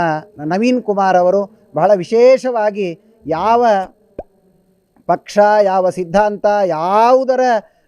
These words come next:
ಒಂದು, ಆ, ಯಾವುದೂ ಅವರಿಗೆ ಅಡ್ಡ ಬರುವುದಿಲ್ಲ. ಎಲ್ಲದರ ಮೇಲೆ ನಮ್ಮ ಬ್ರಾಹ್ಮಣ ಸಮಾಜ ಇದು ಮುಂದುವರಿಬೇಕು ಅನ್ನುವಂತಹ ಒಂದು ವಿಶೇಷವಾದ ಕಾಳಜಿಯಿಂದ ತಾವು ಯುವಕರಾಗಿ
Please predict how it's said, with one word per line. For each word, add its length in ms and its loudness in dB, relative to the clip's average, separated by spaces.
ಒಂದು, 500 0
ಆ, 240 -2
ಯಾವುದೂ 400 2
ಅವರಿಗೆ 360 -2
ಅಡ್ಡ 200 -6
ಬರುವುದಿಲ್ಲ. 560 -8
ಎಲ್ಲದರ 520 -4
ಮೇಲೆ 680 -2
ನಮ್ಮ 240 -8
ಬ್ರಾಹ್ಮಣ 480 -4
ಸಮಾಜ 380 -2
ಇದು 260 0
ಮುಂದುವರಿಬೇಕು 720 0
ಅನ್ನುವಂತಹ 640 -2
ಒಂದು 200 -2
ವಿಶೇಷವಾದ 640 -2
ಕಾಳಜಿಯಿಂದ 680 -2
ತಾವು 400 0
ಯುವಕರಾಗಿ 800 -4